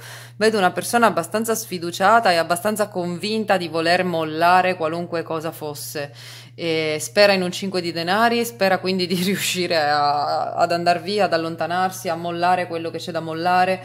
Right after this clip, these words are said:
e anche eventualmente a passare un periodo di solitudine, perché è ovvio che la solitudine poi f-, è, è anche una,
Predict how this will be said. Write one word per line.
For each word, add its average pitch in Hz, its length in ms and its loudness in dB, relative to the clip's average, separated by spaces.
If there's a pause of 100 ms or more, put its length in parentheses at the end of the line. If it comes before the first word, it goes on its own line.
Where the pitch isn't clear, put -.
(360)
e 202 160 2
anche 214 360 0
eventualmente 190 880 -2 (640)
a 175 40 4
passare 180 340 2
un 196 60 2
periodo 185 320 0
di 175 100 -6
solitudine, 160 680 -6
perché 170 280 -4
è 175 60 4
ovvio 151 360 2
che 165 140 -4
la 160 140 -2
solitudine 175 720 -4
poi 165 420 0
f-, - 300 -12
è, - 180 -4
è - 120 0
anche 190 280 2
una, 175 260 0